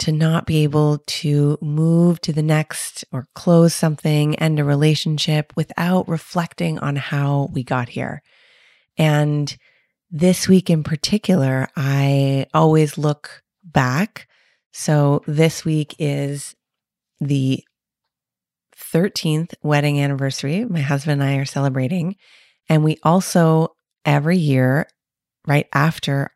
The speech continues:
our anniversary, we celebrate and acknowledge that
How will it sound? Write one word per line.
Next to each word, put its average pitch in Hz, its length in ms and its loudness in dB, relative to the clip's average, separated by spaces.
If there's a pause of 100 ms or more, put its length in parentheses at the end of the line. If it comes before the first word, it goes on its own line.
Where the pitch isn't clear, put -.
our 131 560 -2 (520)
anniversary, 143 800 -2 (500)
we 143 640 2 (360)
celebrate 143 920 -2
and 135 160 -6
acknowledge 135 840 -2 (400)
that 131 540 -2